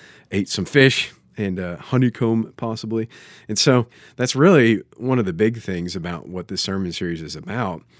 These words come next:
Um, you know, he's talking about the "I am" statements of Jesus. That's a big deal in and of itself because,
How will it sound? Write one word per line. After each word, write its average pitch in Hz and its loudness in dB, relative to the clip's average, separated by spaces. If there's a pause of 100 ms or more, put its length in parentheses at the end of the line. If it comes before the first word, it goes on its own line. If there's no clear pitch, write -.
(480)
Um, 87 -8 (400)
you 104 -4
know, 87 -4
he's 90 -6
talking 90 -6
about 82 -8
the - -16
"I 87 -6
am" 95 -6
statements 76 -10
of 80 -14
Jesus. 92 -8
That's - -6
a - 2
big 82 -8
deal 101 0
in 101 -2
and 95 -4
of 87 -6
itself 151 -2
because, 113 -2